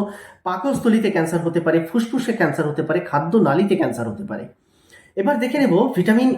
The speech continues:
এর অভাবে কোন কোন জায়গায় ক্যান্সার হতে পারে। ভিটামিন এ, ভিটামিন এর অভাবেও কিন্তু ফুসফুসে ক্যান্সার হতে পারে, পাকস্থলীতে হতে পারে, খাদ্যনালীতেও হতে পারে। এবং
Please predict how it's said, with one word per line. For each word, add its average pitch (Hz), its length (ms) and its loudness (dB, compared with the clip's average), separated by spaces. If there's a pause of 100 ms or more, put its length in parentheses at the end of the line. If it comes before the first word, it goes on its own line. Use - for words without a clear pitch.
এর 247 240 6
অভাবে 185 320 2
কোন 165 240 2
কোন 185 120 2
জায়গায় 147 340 2
ক্যান্সার 135 320 -4
হতে - 160 -10
পারে। 117 200 -4
ভিটামিন 160 440 4
এ, 208 320 2 (440)
ভিটামিন 277 280 2
এর 208 260 4
অভাবেও 185 500 2
কিন্তু 180 200 0
ফুসফুসে 185 440 0
ক্যান্সার 170 280 0
হতে 165 180 0
পারে, 185 180 0
পাকস্থলীতে 190 680 -2
হতে 175 220 0
পারে, 175 200 0 (440)
খাদ্যনালীতেও 196 640 0
হতে 220 200 2
পারে। 208 220 0 (300)
এবং 220 440 -2